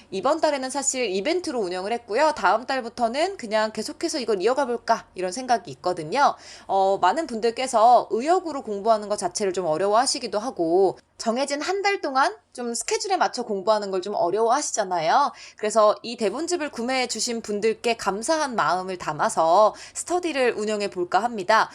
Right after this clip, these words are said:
월수금에 이 대사의 모든 내용들 녹음한 파일을 보내드리고요. 여러분들 그거 들으신 다음에 공부 인증해주는 형태의 스터디예요. 그래서, 어, 뭔가 질문을 막 남기지만 사실 글로는 이 질문을, 내용들을 다 이해하기 어렵잖아요. 그럼 스터디 들어오셔서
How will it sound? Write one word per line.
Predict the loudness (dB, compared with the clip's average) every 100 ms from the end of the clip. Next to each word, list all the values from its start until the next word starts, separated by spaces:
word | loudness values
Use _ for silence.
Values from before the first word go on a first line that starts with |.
| -12 -2
월수금에 | 0 0 -2 -4 2 4 4 -2
이 | -6
대사의 | 0 2 4 2 2
모든 | 0 -2 0
내용들 | 0 -2 0 2 4
녹음한 | 2 2 -2 0 0
파일을 | 0 0 0 -4 -4
보내드리고요. | -2 -2 0 -2 0 2
여러분들 | 4 2 -2 -6
그거 | -2 -2
들으신 | 2 2 0 -2
다음에 | -2 0 0 2 0 0
공부 | -8 -8 -8
인증해주는 | -6 -6 -6 -6 -6 -6 -6
형태의 | -8 -6 -4 -2
스터디예요. | -2 -2 -2 -2 0 4 4 4 -2 -20 -14
그래서, | -4 4 4 4 -2 -6
어, | -2
뭔가 | -2 0 0
질문을 | 0 -2 -2 0 2 2
막 | 2
남기지만 | 0 0 -4 -4 0 2 2 0
사실 | -2 -6 -4
글로는 | -2 0 2 2 2 0
이 | 0 -2
질문을, | -2 -2 -2 -2 -2 0
내용들을 | 2 2 0 -4 -2
다 | -2
이해하기 | 0 2 2 0
어렵잖아요. | 0 -2 -2 -2 0 2 2 0
그럼 | -8
스터디 | -4 -2 0 0
들어오셔서 | 0 2 2 0 4 6 6